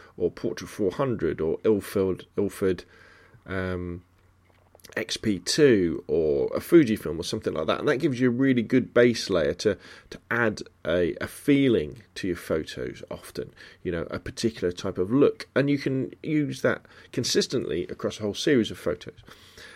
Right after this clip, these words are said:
And what Tiffen D F X four allows you to then do is to apply other effects as well. And as I say, you can apply them in layers, you can apply them at different strengths. And it really is, really is fantastic. And over, if you just do a Google search for Tiffen D F X four,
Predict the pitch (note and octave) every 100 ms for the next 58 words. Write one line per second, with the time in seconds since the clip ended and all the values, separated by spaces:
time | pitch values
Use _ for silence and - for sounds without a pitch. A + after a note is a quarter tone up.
0 | - A#2+ - - B2 A2+ A2 G#2 - -
1 | - - G#2 F#2+ G#2 A#2 G2+ F#2 G#2 C3
2 | C3+ G#2 D#2+ G2 - F#2+ - F#2 - A2+
3 | G#2 - - - F2 F2+ F#2 C#2+ G#2 G2+
4 | G2 F2+ F2+ F2+ A2 A2 G2 F2+ G2 G2+
5 | G2+ - G2+ E2+ A2+ F#2+ F#2 - - -
6 | - - - A#2+ - - - - B2 -
7 | - G#2 F#3 F#3 A2 G2+ - C#3 A2+ G#2+
8 | G#2 A2 - - - C3 B2+ A#2+ - F3+
9 | C#3 - G2+ E2+ E2 - - - - E2
10 | - - - F2 E2 - - - E2